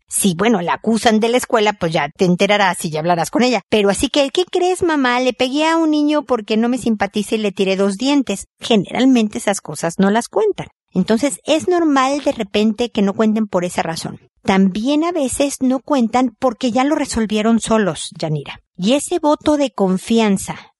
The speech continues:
de que no necesité venir a pelotearte, tú me dices, "Bueno, pero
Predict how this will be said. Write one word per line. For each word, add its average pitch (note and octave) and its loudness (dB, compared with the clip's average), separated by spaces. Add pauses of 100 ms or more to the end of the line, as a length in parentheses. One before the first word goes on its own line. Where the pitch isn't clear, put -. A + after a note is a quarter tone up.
de G3+ 0
que G#3+ 0
no B3+ 2
necesité A#3+ -2
venir C#4 2 (260)
a G#3 0 (100)
pelotearte, G#3+ 0
tú D#4+ 0
me D#4+ 2
dices, D#4+ 0
"Bueno, F4 2
pero D4+ 0